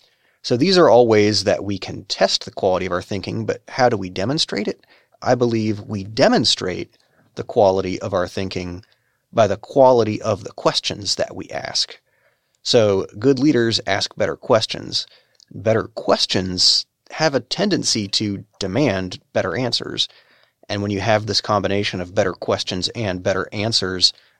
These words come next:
uh, that helps lead to shared understanding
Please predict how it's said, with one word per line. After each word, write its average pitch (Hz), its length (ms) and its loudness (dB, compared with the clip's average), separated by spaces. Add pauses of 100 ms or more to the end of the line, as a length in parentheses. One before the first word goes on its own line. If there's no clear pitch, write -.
(100)
uh, 85 160 -2
that 117 160 2
helps 123 340 2
lead 113 260 0
to 98 640 0
shared 120 380 4
understanding 113 720 2